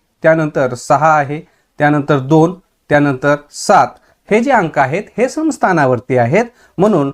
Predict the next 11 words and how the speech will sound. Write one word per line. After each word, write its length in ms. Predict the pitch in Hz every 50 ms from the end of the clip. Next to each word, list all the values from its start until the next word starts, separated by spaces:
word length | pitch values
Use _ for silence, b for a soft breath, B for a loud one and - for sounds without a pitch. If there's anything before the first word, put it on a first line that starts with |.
| - _ _ _
समस्थानावरील 920 | - - 202 233 - - 202 180 170 165 160 151 147 139 139 147 143 135
जे 180 | 139 139 143
अंक 300 | 135 120 123 127 120 -
आहेत 200 | 127 120 139 214 233 -
त्यांची 240 | 180 165 165 160 170
आपण 240 | 143 135 - 180 208
या 140 | 170 127
ठिकाणी 320 | 120 - 123 - 139 185 220
बेरीज 320 | 190 208 247 262 - 226
करून 260 | - - 214 214 214
घेऊया. 300 | 175 175 180 180 160 139